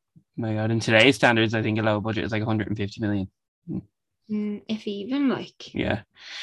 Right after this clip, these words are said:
Speaker 1: So the film, uh, has since developed a cult following and earned a direct-to-D V D sequel starring Mila Kunis, which I can, <laughs> I have to watch. I cannot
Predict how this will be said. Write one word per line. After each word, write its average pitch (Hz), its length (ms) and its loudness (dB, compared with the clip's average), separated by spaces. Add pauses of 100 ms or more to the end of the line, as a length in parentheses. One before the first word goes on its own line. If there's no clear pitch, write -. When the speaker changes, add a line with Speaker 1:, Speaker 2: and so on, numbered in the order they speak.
(340)
Speaker 1:
So 139 240 8
the 123 60 6
film, 160 480 8
uh, 135 260 6
has 123 200 0
since 123 220 0
developed 113 340 2
a 117 60 0
cult - 260 -4
following 143 580 2
and 117 500 0
earned 120 440 0
a 117 80 0
direct-to-D 120 720 -2
V 120 120 -2
D 117 160 -2
sequel 120 380 -2
starring 110 400 0
Mila 120 240 2
Kunis, 110 420 0
which - 180 -8
I 110 120 -2
can, - 140 -20 (140)
<laughs> - 180 -14
I 110 60 -6 (120)
have 107 140 -2
to - 160 -4
watch. - 380 2
I - 80 4
cannot 127 560 2